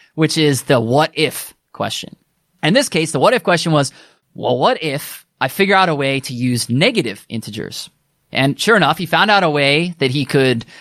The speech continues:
manipulate the system so it would actually accept negative integers. And so now it would say five hundred coins minus negative one hundred coins. And of course, as we all learned in middle school, when you subtract a negative, it's actually addition.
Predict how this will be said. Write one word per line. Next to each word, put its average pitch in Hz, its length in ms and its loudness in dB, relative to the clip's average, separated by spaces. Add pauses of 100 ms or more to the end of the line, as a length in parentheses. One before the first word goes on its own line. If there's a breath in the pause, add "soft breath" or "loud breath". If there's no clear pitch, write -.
(160 loud breath)
manipulate 160 540 0
the 123 40 -8
system 160 380 0
so 160 220 4
it - 80 -2
would 135 140 4
actually 165 260 -2
accept - 400 -4
negative 147 360 -2
integers. 117 520 -2 (340 loud breath)
And 139 120 2
so 170 180 2
now 170 240 4
it - 60 -2
would 160 100 -6
say 135 140 -4
five 226 440 0
hundred 156 260 -2
coins 117 460 -4 (180)
minus 151 720 0 (500)
negative 190 540 2
one 151 140 2
hundred 135 340 0
coins. 123 560 -2 (320)
And 151 120 2
of 147 60 -6
course, 180 200 2
as 147 100 -4
we 165 60 2
all 233 160 2
learned 202 160 -2
in 170 80 -4
middle 165 180 0
school, 165 300 2
when 139 80 -2
you 123 80 -4
subtract 226 380 -2
a 202 80 -4
negative, 165 360 0
it's 131 120 0
actually 220 400 0
addition. 165 500 -2